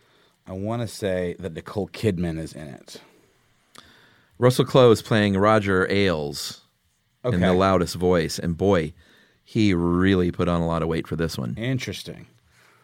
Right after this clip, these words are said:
Speaker 1: Okay, I'm, I'm gonna have to rescind what I said. Uh, I, I wanna say, who was the,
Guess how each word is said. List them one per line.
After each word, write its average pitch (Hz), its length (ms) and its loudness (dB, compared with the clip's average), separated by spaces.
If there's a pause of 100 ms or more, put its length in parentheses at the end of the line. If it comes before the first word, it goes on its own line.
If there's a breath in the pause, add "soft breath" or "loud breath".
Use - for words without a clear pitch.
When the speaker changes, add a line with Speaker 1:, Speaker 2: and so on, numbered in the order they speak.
(260 soft breath)
Speaker 1:
Okay, 92 300 -4
I'm, 117 200 0
I'm 113 160 -2
gonna 117 120 0
have 110 160 -2
to - 80 -6
rescind 90 520 -4
what 85 100 -6
I 85 80 -6
said. 82 320 -8
Uh, 85 200 -6
I, 90 100 -6 (100)
I 80 40 -6
wanna 104 280 -2
say, 90 380 -2 (400 loud breath)
who 233 120 6
was 220 220 6
the, 160 420 4